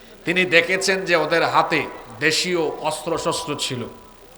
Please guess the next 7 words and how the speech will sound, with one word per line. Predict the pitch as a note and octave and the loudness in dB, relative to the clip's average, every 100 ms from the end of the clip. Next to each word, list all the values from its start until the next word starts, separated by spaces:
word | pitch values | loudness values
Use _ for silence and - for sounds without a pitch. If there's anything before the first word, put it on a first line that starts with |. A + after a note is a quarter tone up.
| - - - - | -20 -20 -20 0
তারা | F3 G#3 | 4 8
ওই | A3+ | 8
ঘরের | A3+ E3 A3 B3+ | 6 4 6 6
ভেতরেও | G#3 A3+ A#3 G#3 | 4 2 4 4
আমাকে | F3+ F3 E3+ D3+ | 4 4 2 2
হামলা | C#3+ C#3+ D3 | 2 2 2
করতে | C#3+ D3 - G3 | 2 -2 0 0